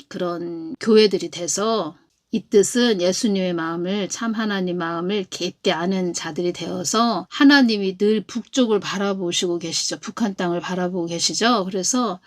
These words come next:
북한 땅에 있는 그 주민들을 출애굽시키기를 원하신다는 거죠. 구원시키기를 원하셨다는 거죠. 예수님의 마음은.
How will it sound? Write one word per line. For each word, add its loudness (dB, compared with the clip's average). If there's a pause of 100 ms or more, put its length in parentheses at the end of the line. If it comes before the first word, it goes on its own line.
(360)
북한 0
땅에 2
있는 0
그 -2
주민들을 0 (220)
출애굽시키기를 2
원하신다는 -4
거죠. -10
구원시키기를 0
원하셨다는 -4
거죠. -6
예수님의 -4
마음은. -6